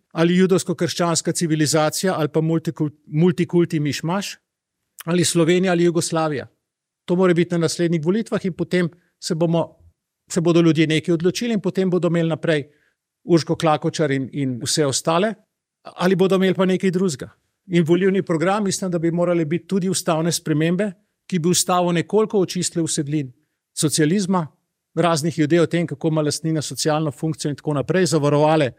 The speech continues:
trdne, zavarovale svobodo govora, pravico do lastnine, predvsem pa, ki bi naredile neko dinamično ustavo, ki bi Slovenija naredila enega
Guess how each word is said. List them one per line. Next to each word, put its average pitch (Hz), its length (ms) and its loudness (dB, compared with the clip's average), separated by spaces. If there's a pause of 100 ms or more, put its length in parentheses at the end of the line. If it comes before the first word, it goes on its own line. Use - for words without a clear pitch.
(580)
trdne, 185 380 0
zavarovale 156 560 0
svobodo 143 460 -2
govora, 160 480 0 (100)
pravico 156 380 -2
do 143 120 0
lastnine, 165 520 -2 (460)
predvsem 175 360 0
pa, 196 160 0
ki 185 80 -2
bi 160 160 2
naredile 156 380 0
neko 151 300 0
dinamično 156 760 -2 (240)
ustavo, 147 640 0 (720)
ki 147 100 -4
bi 151 140 0
Slovenija 151 480 2
naredila 156 340 0
enega 151 160 -2